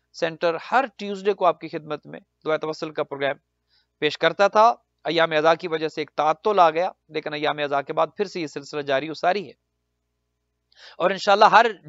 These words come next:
जुमे को आपकी खिदमत में दर अब्बास सेंटर की जानिब से लाइव प्रोग्राम पेश किया जाता रहेगा।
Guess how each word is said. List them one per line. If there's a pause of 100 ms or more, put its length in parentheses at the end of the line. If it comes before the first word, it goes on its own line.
जुमे
को (600)
आपकी
खिदमत
में (600)
दर
अब्बास
सेंटर
की
जानिब
से
लाइव
प्रोग्राम (720)
पेश
किया
जाता (240)
रहेगा।